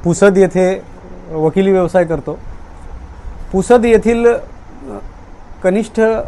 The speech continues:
अभियंता गिरीश डुबेवार यांनी जे आहे ते मेलेल्या व्यक्तीला जिवंत दाखवून त्यांचे नावे पगार काढली आणि याशिवाय त्यांनी अनेक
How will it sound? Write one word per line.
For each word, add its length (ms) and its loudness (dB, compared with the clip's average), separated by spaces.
अभियंता 600 2
गिरीश 260 2
डुबेवार 420 4
यांनी 320 2
जे 140 6
आहे 260 6
ते 440 4
मेलेल्या 640 4
व्यक्तीला 480 2
जिवंत 540 0
दाखवून 560 4
त्यांचे 300 2
नावे 360 6
पगार 240 6
काढली 380 4
आणि 260 2
याशिवाय 640 6
त्यांनी 320 0
अनेक 340 2